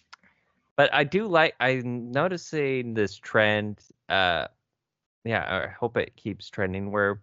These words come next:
we're getting more comfortable with, like, not maybe slamming a label of,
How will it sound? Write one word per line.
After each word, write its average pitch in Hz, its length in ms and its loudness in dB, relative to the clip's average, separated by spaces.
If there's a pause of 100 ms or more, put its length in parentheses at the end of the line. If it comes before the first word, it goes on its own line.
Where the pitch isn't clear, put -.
we're 151 120 -4
getting 220 280 4
more 196 140 4
comfortable 135 480 2
with, 107 240 2
like, 101 380 4
not 117 480 2
maybe 107 400 -4
slamming 104 680 -2
a 95 80 -2
label 95 340 0
of, - 120 -6